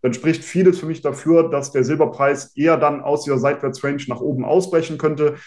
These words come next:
Und hier gibt es natürlich dann zwei Strategien. Entweder man wartet,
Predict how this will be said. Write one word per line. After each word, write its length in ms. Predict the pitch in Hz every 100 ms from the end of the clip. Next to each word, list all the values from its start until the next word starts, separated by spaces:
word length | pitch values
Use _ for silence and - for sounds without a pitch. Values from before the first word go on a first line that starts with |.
| - -
Und 140 | 127
hier 160 | - 160
gibt 160 | 180
es 100 | 151
natürlich 400 | 147 135 151 143
dann 180 | - 135
zwei 220 | 127 143
Strategien. 720 | 147 143 135 120 147 180 180 -
Entweder 340 | 143 143 160
man 200 | 135 117
wartet, 460 | 127 165 175 170